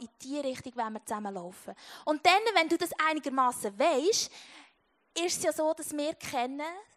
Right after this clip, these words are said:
oder dass wir im I C F den Begriff vom nächsten Schritt kennen, Next Step. Dass wir einfach wissen, okay, wir haben zusammen etwas und wir machen jetzt einfach einen nächsten Schritt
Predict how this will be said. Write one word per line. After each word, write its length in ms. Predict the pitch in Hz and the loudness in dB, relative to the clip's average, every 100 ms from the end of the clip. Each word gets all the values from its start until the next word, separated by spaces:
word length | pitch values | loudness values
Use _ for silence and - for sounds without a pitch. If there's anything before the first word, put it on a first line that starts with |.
| _ | _
oder 200 | 247 254 | -6 -4
dass 140 | 262 269 | -6 -6
wir 120 | 302 | -8
im 120 | 294 233 247 | -10 -12 -12
I 60 | |
C 160 | - 294 | -10 -10
F 120 | - | -10
den 120 | 247 | -10
Begriff 360 | 226 233 254 - | -10 -10 -12 -10
vom 240 | 226 226 | -12 -10
nächsten 420 | 214 202 233 - | -8 -10 -10 -12
Schritt 280 | - 202 202 | -10 -12 -14
kennen, 460 | - 190 190 196 202 | -12 -12 -12 -12 -8
Next 360 | 208 233 - - | -8 -8 -12 -8
Step. 360 | 190 190 - - - - - | -8 -10 -18 -20 -20 -18 -10
Dass 160 | 269 | -4
wir 140 | 339 381 | 0 0
einfach 220 | 349 330 | 0 -2
wissen, 340 | 302 339 269 - | -4 -4 -6 -8
okay, 480 | 220 349 453 294 - _ _ _ 277 | -8 -4 -4 -4 -6 _ _ _ -8
wir 260 | 339 - | -8 -8
haben 120 | 240 - | -12 -8
zusammen 340 | 285 311 339 | -6 -4 -4
etwas 560 | 269 302 - 427 - - _ _ _ | -4 -4 -4 -6 -6 -18 _ _ _
und 120 | 294 | -4
wir 80 | 311 | -2
machen 260 | 262 240 247 | -4 -4 -8
jetzt 120 | - | -8
einfach 380 | 226 226 240 - _ _ | -4 -4 -6 -12 _ _
einen 200 | 226 233 | -8 -8
nächsten 340 | 226 196 - 202 | -8 -12 -12 -14
Schritt 380 | 185 175 - | -16 -18 -20